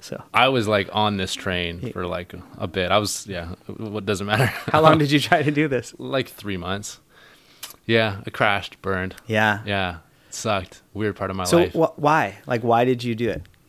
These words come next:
Speaker 2: Uh, I was in a situation where I was working for somebody, and I, uh, I was in a job where I was not qualified, but was been,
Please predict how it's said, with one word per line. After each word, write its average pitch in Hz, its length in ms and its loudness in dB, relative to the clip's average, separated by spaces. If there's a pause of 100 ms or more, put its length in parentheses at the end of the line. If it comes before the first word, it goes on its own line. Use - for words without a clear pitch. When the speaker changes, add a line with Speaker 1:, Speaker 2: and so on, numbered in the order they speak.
(180)
Speaker 2:
Uh, 120 400 2
I 120 80 4
was 139 100 0
in 175 60 0
a 165 40 -2
situation 127 520 -2
where 117 40 -2
I - 20 -2
was 90 120 -6
working 104 240 -6
for 104 100 -10
somebody, 95 560 -2
and 90 500 -2
I, 90 840 -4 (720)
uh, 95 260 -2
I 101 120 -2
was 101 140 -2
in 139 60 -2
a 151 60 -2
job 104 520 0
where 98 320 -4
I 95 100 -4
was 90 280 -10
not 101 220 -8
qualified, 104 580 -4
but 95 80 -10
was 92 140 -12
been, 92 220 -12